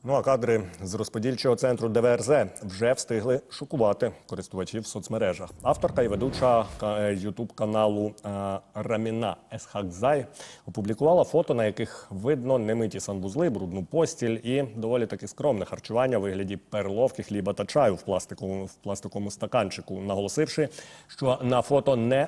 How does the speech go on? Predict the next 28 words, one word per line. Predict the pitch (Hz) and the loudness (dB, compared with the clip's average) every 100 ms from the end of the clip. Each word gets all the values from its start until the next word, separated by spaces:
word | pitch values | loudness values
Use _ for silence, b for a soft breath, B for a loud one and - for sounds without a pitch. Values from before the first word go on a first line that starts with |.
| - | -2
обстановка | 120 - 101 101 107 117 | -6 -4 0 2 2 0
у | 110 95 | -2 -4
виправній | 101 95 95 90 90 87 | -10 -10 -10 -8 -8 -8
колонії, | - 101 101 87 85 - | -6 0 0 -2 -10 -10
а | 98 | -6
місце, | 101 131 - - 90 _ _ | -2 -2 -4 -6 -12 _ _
куди | 98 104 104 | -6 -4 -4
з | - | -4
територіальних | 120 113 110 113 113 87 87 - | -2 0 2 4 4 2 -6 -10
центрів | 110 92 - 87 - | -6 -6 -8 -16 -10
коп-, | 104 - - | -8 -8 -4
комплектування | 117 117 110 107 - 98 117 139 139 | 0 2 0 -4 -2 0 2 2 0
привозять | 101 95 98 98 104 | 0 -2 -2 -4 -4
людей, | 104 101 135 135 | -2 2 4 4
які | 104 - 165 | 0 -2 -2
після | 156 - 139 - 98 | -2 0 0 -2 -4
підготовки | 101 98 98 139 139 - 131 - _ | -4 -6 -2 0 0 -4 -6 -8 _
вирушать | 110 104 98 107 107 - | -6 -4 -4 -4 -8 -8
захищати | 92 95 98 - 101 92 92 87 - | -8 -8 -8 -6 -4 -4 -6 -10 -10
країну. | 101 98 92 82 78 B B B B B B B B B B _ _ _ _ _ _ - | -4 -2 -4 -6 -12 B B B B B B B B B B _ _ _ _ _ _ -8
До | 95 127 | 2 2
того | 156 107 | 4 2
ж, | 95 | 2
за | 107 | 0
словами | - 117 120 113 | 2 4 4 4
Раміної, | 110 110 135 131 98 | 4 4 6 6 4
в | - | 0
центрі | - 110 113 107 120 | 0 2 2 2 0